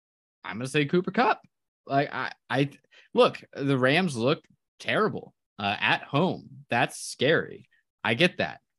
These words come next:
Cooper Kupp still showed out. Uh, and I just think that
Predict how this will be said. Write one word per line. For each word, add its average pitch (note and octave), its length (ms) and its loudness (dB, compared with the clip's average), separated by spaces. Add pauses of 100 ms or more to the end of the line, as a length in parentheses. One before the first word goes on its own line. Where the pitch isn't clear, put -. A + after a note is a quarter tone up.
Cooper C#3+ 220 0
Kupp C#3 320 2 (720)
still - 480 2
showed G#2 300 -2
out. F2 260 -6 (500)
Uh, G2+ 600 0 (140)
and G#2+ 200 -4
I A2+ 220 0
just A#2 320 -4
think A#2 420 2
that G#2+ 500 0